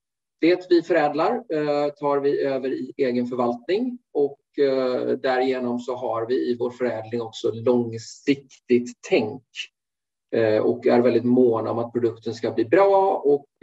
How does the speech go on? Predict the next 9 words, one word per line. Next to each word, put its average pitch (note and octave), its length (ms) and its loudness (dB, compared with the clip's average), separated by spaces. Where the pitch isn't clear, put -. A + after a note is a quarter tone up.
eh, C3 140 2
hållbar A#2+ 960 0
och, - 400 -6
eh, A2+ 320 0
ekonomisk C#3 520 0
att - 120 -8
driva A2+ 680 -2
över A2 220 -4
tid. D3 520 -2